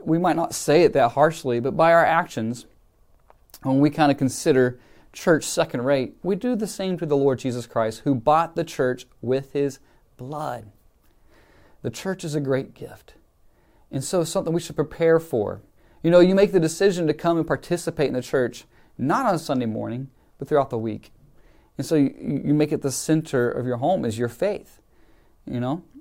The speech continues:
And so you prepare for it, just like you prepare for work, you prepare for school, an important meeting, you prepare for vacation, right? How many people start packing for vacation days ahead?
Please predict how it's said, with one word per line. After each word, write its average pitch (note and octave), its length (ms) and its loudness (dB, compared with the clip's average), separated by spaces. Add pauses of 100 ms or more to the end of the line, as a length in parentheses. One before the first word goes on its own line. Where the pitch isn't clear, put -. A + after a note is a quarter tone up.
(180)
And C3 140 -4
so - 120 -4
you C3 100 -2
prepare C#3 360 -2
for A#2+ 200 0
it, C#3+ 40 -2
just C3 120 -10
like C3 100 -4
you C3 100 -4
prepare C3+ 400 -2
for A#2+ 180 0
work, C#3+ 340 2
you C#3 60 -8
prepare C3 320 -4
for B2 120 -8
school, D#3+ 440 4
an B2+ 60 4
important A#2 480 0
meeting, C#3 340 0
you B2 60 -8
prepare C#3+ 340 0
for C3 140 -2
vacation, C3+ 760 -4 (320)
right? C#3+ 200 2
How D#3+ 140 -2
many G3 260 2
people G#3 260 -2
start F3+ 240 2
packing G3 300 2
for E3+ 100 -4
vacation F3+ 560 0
days D#3+ 280 2
ahead? C#3+ 400 -4